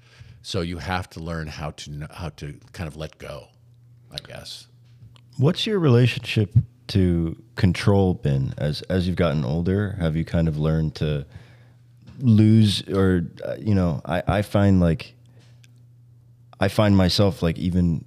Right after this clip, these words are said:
Speaker 2: even, like, recently, I, I look back and I'm like, "Oh my God, I'm a little bit of a control freak." And I didn't realize it in, like, a very subtle way. You know, it's just, like, little tiny things that I'm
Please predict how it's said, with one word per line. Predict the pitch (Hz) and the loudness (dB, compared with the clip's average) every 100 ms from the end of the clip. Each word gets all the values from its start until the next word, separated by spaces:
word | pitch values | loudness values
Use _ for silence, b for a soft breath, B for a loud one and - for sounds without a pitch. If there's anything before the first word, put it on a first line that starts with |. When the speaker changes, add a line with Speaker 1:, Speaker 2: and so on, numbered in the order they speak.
| _ | _
Speaker 2:
even, | - 82 85 | -4 0 0
like, | 80 76 | 0 0
recently, | 95 - 57 78 | 0 0 -2 -2
I, | 71 69 - | -2 -4 -4
I | 76 | -2
look | 80 - | -2 -2
back | 80 78 | -2 -2
and | |
I'm | 73 | -4
like, | 76 - | -4 -4
"Oh | 90 | -4
my | 87 | -4
God, | 76 87 80 - b b b b b - | -4 -6 -6 -10 b b b b b -2
I'm | 104 | 4
a | 139 | 6
little | 123 123 | 6 4
bit | 110 | 4
of | 98 | 2
a | |
control | 82 - - - | -2 -6 -4 -4
freak." | - 67 58 - - - _ | -4 -8 -8 -14 -20 -20 _
And | 101 | 2
I | |
didn't | 113 127 | 6 6
realize | 123 123 92 76 | 6 6 2 -2
it | 71 - | -6 -6
in, | 98 101 | 0 2
like, | 95 | 2
a | |
very | 90 104 107 | 2 2 2
subtle | 92 - 101 92 | 0 0 2 0
way. | 87 82 | 0 -2
You | 65 67 | -4 -6
know, | 73 | -4
it's | 71 - | -6 -8
just, | 82 - | -8 -6
like, | 78 | -6
little | 76 85 | -4 -4
tiny | 85 - 85 82 | -4 -4 -2 -2
things | 76 78 78 67 | -2 -4 -2 -4
that | 64 | -6
I'm | 65 64 | -8 -8